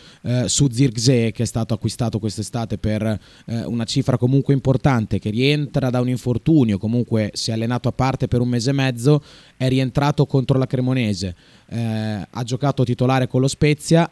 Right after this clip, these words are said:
ha giocato titolare con la Fiorentina, ha dimostrato di essere a livello tecnico un giocatore molto pronto,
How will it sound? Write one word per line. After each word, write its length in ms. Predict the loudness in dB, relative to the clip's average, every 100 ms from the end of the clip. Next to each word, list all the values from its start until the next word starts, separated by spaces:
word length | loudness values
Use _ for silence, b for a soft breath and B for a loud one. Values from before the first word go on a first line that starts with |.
| _
ha 120 | -4
giocato 380 | -2 -2 0 0
titolare 400 | -2 0 0 0
con 100 | -2
la 80 | -2
Fiorentina, 680 | -2 -2 -2 -2 0 -2 -4 _ _
ha 60 | -6
dimostrato 540 | -2 -2 0 -2 0
di 100 | 2
essere 320 | 2 0 -2 -2
a 20 |
livello 280 | 0 0 0
tecnico 460 | -2 -2 -4 -2
un 60 | -2
giocatore 580 | -2 0 2 2 0 -4 _ _ _
molto 540 | 0 4 6 6 4 0
pronto, 600 | 2 2 0 2 2